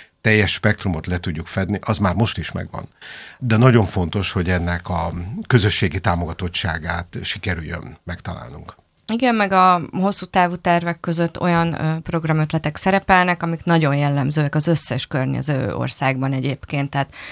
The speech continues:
Speaker 2: mondhatom Szlovákiát, Horvátországot, Romániát, hogy olyan szakmai fórumok és események történnek, aho-, ami a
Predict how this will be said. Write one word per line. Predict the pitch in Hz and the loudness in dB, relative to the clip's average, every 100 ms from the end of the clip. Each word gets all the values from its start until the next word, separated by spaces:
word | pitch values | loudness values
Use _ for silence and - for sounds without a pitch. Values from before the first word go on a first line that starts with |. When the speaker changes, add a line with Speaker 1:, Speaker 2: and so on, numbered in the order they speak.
| - - | -16 -8
Speaker 2:
mondhatom | 156 135 143 139 135 | -6 -4 -6 -6 -4
Szlovákiát, | - 170 156 139 - 147 - | -2 2 4 2 0 -2 0
Horvátországot, | 160 139 131 143 143 147 135 131 | 2 2 0 -2 -4 -2 -4 -4
Romániát, | 160 165 165 165 170 - - - - | 0 2 4 2 0 -4 -16 -14 -2
hogy | 202 | 4
olyan | 262 202 | 6 4
szakmai | - 185 - 160 | 2 0 2 0
fórumok | - 165 156 156 151 | 2 0 2 2 2
és | 151 - | 0 0
események | 156 - 156 151 147 147 | 2 4 4 4 4 2
történnek, | - 160 - 185 185 196 196 - | 2 0 2 2 6 6 4 2
aho-, | 165 160 160 - | -2 0 -4 0
ami | 165 165 170 - - - - - | 2 2 0 -2 -16 -18 -20 0
a | 170 156 156 151 | 6 8 8 6